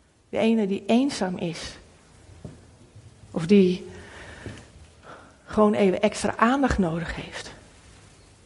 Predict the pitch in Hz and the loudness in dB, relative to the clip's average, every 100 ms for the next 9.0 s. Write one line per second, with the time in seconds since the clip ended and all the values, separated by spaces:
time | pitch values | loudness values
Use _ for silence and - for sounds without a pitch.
0 | - _ _ _ _ - 190 - 208 208 | -20 _ _ _ _ -4 -4 2 2 4
1 | 196 - 175 165 233 294 202 170 139 143 | 4 4 -4 0 0 2 0 0 -4 -6
2 | 147 - - - - - - - - - | -8 -12 -18 -20 -20 -20 -20 -20 -20 -20
3 | - - - - - - 262 - - - | -20 -20 -20 -12 -2 4 4 2 -6 -10
4 | - 220 226 180 - 180 190 214 240 277 | -8 -8 -6 -10 -8 -2 0 2 2 2
5 | 240 269 302 233 208 - 247 214 170 - | 0 0 0 -2 -2 -2 -2 -2 -4 -6
6 | - 233 - 165 170 214 233 180 165 - | -4 -4 -6 -6 -2 0 0 0 -6 -18
7 | - - _ 214 220 214 - 262 269 240 | -20 -20 _ -2 0 0 2 2 2 -6
8 | - 208 196 202 202 196 180 208 226 254 | -8 -6 -2 -2 0 -2 0 0 0 -4